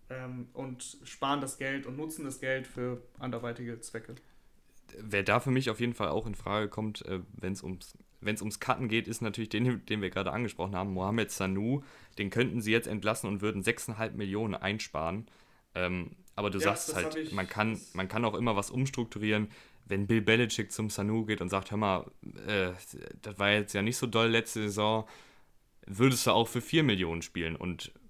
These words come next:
Speaker 2: Sanu sagt, "Nee, gib mal fünf, dann passt's", dann hast du da schon mal ein, anderthalb Millionen wieder eingespart.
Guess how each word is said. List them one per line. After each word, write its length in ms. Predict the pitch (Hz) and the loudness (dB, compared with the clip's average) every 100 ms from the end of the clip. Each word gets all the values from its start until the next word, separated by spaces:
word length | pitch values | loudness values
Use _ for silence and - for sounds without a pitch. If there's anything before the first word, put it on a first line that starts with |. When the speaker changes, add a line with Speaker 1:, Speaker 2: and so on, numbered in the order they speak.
| - - | -18 -12
Speaker 2:
Sanu 420 | - 92 98 110 | -4 0 2 4
sagt, 300 | 98 95 - | 4 2 4
"Nee, 260 | 101 117 | 6 6
gib 180 | 107 117 | 6 2
mal 120 | 98 | 0
fünf, 340 | 98 120 127 - | 0 2 0 2
dann 160 | 90 | -2
passt's", 380 | 90 117 131 - | 0 -2 -2 -4
dann 140 | 95 95 | -2 -2
hast 160 | 110 | -2
du 40 | 101 | 2
da 160 | 104 | 2
schon 180 | 117 104 | 2 0
mal 200 | 101 98 | 2 2
ein, 280 | - 104 104 | 2 0 0
anderthalb 400 | 107 104 107 104 | -2 -2 0 0
Millionen 340 | 98 95 104 95 | 2 2 0 0
wieder 200 | 90 85 | 0 2
eingespart. 640 | 104 95 - 73 78 | 0 0 -4 -4 -4